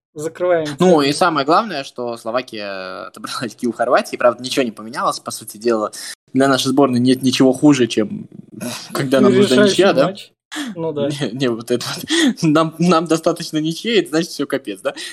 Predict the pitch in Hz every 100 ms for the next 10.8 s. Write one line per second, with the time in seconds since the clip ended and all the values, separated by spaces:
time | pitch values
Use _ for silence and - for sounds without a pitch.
0 | - 156 165 165 165 170 170 127 - 160
1 | 160 - 90 - 127 117 113 - 117 165
2 | - - _ - - - - 131 131 123
3 | _ _ 110 95 _ _ _ _ _ _
4 | _ _ _ _ _ _ 156 156 143 165
5 | 185 165 131 - 139 147 147 - 127 143
6 | 143 135 113 110 104 92 104 110 107 135
7 | 139 117 110 107 - 127 123 104 107 110
8 | 131 110 117 196 311 - 120 120 - -
9 | 110 - 110 - 113 _ _ - 160 -
10 | 113 - 135 135 110 107 107